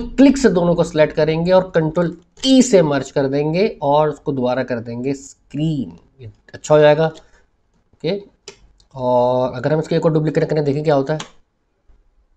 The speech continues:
सबसे पहली बात इसको डुप्लीकेट करें यहाँ से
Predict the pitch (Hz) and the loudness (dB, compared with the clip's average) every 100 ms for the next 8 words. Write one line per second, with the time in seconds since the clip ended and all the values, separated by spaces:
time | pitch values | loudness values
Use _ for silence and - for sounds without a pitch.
0 | _ _ _ _ _ _ _ _ _ _ | _ _ _ _ _ _ _ _ _ _
1 | _ _ _ _ _ _ _ _ - - | _ _ _ _ _ _ _ _ -20 -10
2 | 120 120 117 117 117 113 - 107 104 110 | -8 -6 -6 -6 -6 -8 -10 -12 -10 -12
3 | 113 120 - 123 120 120 120 | -12 -12 -10 -8 -8 -10 -12